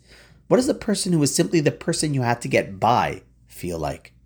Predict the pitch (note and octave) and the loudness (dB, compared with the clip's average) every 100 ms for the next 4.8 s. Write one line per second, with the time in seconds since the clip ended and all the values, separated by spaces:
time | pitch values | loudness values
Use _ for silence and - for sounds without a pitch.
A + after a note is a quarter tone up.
0 | - - - - D#3 E3 D#3+ - G3+ E3+ | -20 -16 -16 0 6 8 8 4 -2 2
1 | D#3 B2+ D3 E3+ D3 B2+ C3+ - A#2+ A2+ | 2 4 2 2 0 -2 -2 0 0 4
2 | A2+ A2 G2 A2 A#2+ B2 E3+ E3+ E3 - | 2 2 -2 -2 0 2 2 2 0 -2
3 | - F#3+ F#3+ D#3+ D3 C#3 C#3+ C3+ B2+ A#2 | -4 -4 -4 -2 -2 0 4 4 4 -4
4 | A#2 D#3 C#3+ - C#3+ C#3 A#2 | 2 2 2 -2 0 2 2